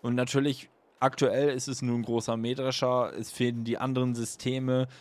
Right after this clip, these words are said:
Die sollen ja aber noch hinzugefügt werden. Und wenn die gut funktionieren und so, ist das, glaub ich, ein richtig interessanter Mod. Und wie gesagt, bitte, bitte, bitte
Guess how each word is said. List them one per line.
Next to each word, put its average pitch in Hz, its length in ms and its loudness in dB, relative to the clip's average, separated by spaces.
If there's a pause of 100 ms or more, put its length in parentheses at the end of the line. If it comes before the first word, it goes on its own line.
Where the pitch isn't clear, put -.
(120)
Die 113 100 -4
sollen 113 280 2
ja 135 120 2
aber 120 200 2
noch 113 180 -2
hinzugefügt 170 720 -4
werden. 160 280 2
Und 131 140 -6
wenn 120 160 0
die 151 140 -2
gut 147 180 -6
funktionieren 139 600 -4
und 143 140 -8
so, 131 160 0
ist 127 100 -6
das, 120 120 -6
glaub 127 140 2
ich, 123 80 -4
ein 120 80 -4
richtig 165 280 -4
interessanter 131 560 -2
Mod. 127 400 0 (580)
Und 123 460 0
wie 127 80 0
gesagt, 110 340 -2 (440)
bitte, 170 180 4
bitte, 143 220 2
bitte 135 340 2